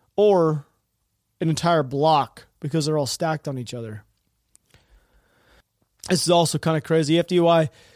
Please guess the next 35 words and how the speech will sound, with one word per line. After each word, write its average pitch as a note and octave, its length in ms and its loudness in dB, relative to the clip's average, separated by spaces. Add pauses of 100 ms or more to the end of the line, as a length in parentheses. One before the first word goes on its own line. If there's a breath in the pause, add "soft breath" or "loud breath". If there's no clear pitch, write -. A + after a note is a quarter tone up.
(360 soft breath)
F F3+ 220 0
D F3+ 220 -4
N E3+ 180 0
Y E3+ 300 2
vacations E3 560 -2
set F#3 180 -2
to E3+ 80 -8
start F3+ 240 2
on D#3 100 2
Monday F3+ 300 2
or F3 140 0
later E3+ 240 2
have D#3+ 140 2
also E3+ 220 0
been D3+ 180 -2
canceled, G3+ 540 -2
and D#3+ 120 0
anyone G#3 260 0
who F#3 120 2
wants F#3 200 0
to F3 60 -6
take F3+ 320 -2 (280 loud breath)
their E3 220 0
accrued G3 480 0 (240 soft breath)
comp G3 320 -2
time E3+ 280 -2
has D#3 160 -2 (120)
to - 160 -10
file E3+ 340 2
for D#3+ 200 -2
retirement E3 800 -2 (240 soft breath)
to E3+ 160 0
avoid D#3+ 340 0
being D#3 220 -2
suspended. - 880 -6